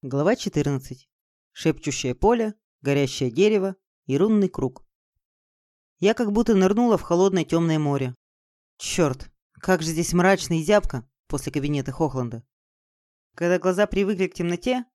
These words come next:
я увидела, что нахожусь там же, где и в прошлый раз. В густом, непроходимом лесу. Путаясь в лямках, я немедленно начала стаскивать с плеч рюкзак. Действовать надо быстро. Кто знает,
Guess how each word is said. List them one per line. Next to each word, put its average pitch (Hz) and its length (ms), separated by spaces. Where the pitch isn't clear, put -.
я 147 180
увидела, 214 440
что - 180
нахожусь 147 380
там 202 240
же, 196 100
где 139 200
и - 20
в - 80
прошлый 147 320
раз. 127 340
В - 40
густом, 208 560
непроходимом 147 720
лесу. 127 360
Путаясь 175 360
в - 40
лямках, 208 480
я 175 200
немедленно 190 460
начала 160 280
стаскивать 151 500
с - 40
плеч 156 260
рюкзак. 135 480
Действовать 147 420
надо 151 220
быстро. 147 440
Кто 175 280
знает, 185 440